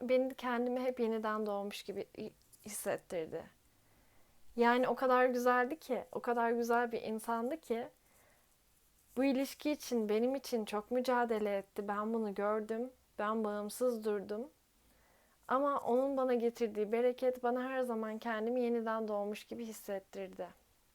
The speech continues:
Ve aslında ben de onun için çabalamak, mücadele etmek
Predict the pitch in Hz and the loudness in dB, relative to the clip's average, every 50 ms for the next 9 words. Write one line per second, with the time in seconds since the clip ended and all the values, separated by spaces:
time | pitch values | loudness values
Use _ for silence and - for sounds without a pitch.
0 | _ _ _ _ _ _ _ _ _ _ _ _ - - - - - - _ _ | _ _ _ _ _ _ _ _ _ _ _ _ -20 -20 -20 -20 -20 -20 _ _
1 | - 254 233 254 262 254 - 294 302 302 277 262 240 240 240 254 254 262 262 269 | 4 6 6 6 4 2 0 0 2 2 4 4 4 6 4 4 4 4 4 2
2 | 269 254 254 - - 240 233 - 240 214 220 214 220 220 214 214 214 220 - 226 | 0 -2 -4 -4 -4 -4 -2 -2 -2 0 0 0 0 0 0 -2 -2 -2 -2 -2
3 | 220 214 220 214 214 220 220 220 220 226 220 208 208 - - 220 233 254 - | -2 0 0 0 0 0 0 0 0 0 -2 -2 -4 -6 -8 -8 -6 -8 -8